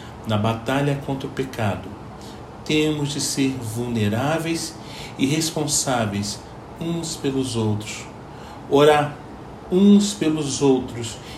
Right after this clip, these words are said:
e encorajar uns aos outros. Não caminhe sozinho. Caminhe com alguém. Alguém de confiança, alguém que você possa reclinar sua cabeça e chorar.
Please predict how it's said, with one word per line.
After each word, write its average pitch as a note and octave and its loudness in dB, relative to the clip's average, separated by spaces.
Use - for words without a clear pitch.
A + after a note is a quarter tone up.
e C#3 2
encorajar C#3 0
uns C#3+ 0
aos A2+ -2
outros. - -10
Não D#3+ 0
caminhe D#3 -2
sozinho. G#2+ -2
Caminhe C#3 0
com C#3+ -4
alguém. B2 -2
Alguém C3+ -4
de - -4
confiança, C3 0
alguém B2 -4
que B2+ -10
você B2+ -4
possa - -4
reclinar C3+ 2
sua D3+ -2
cabeça A#2+ -4
e A2+ -2
chorar. A2 0